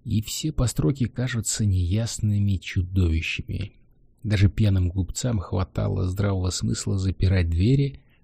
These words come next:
на засов, прежде чем скрывающиеся во тьме ужасы сумеют добраться до них. Пожалуй, такими ночами лишь неупокоенные выходили на улицы.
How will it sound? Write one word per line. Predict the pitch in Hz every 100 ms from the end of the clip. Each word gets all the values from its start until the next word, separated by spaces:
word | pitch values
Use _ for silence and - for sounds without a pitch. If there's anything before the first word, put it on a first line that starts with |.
| _
на | 98 107
засов, | 104 110 - 85 82 82 - - - - -
прежде | - 135 120
чем | 113 - 120 107 -
скрывающиеся | - - 110 117 107 90 - 98 101
во | 95
тьме | - 98 -
ужасы | 117 117 120 - 120
сумеют | - 90 85 87
добраться | 85 82 85 80 -
до | 85 -
них. | - - - _ _ _ _ _ _ _ _ _ _ _
Пожалуй, | - 104 160 160
такими | 143 123 139
ночами | 135 120 - 139 123
лишь | 113 120 - - - - _ _
неупокоенные | - 117 127 120 - 107 - - 113 95 90 87
выходили | 87 90 - 87 92 87
на | 87 87
улицы. | 87 80 - - - -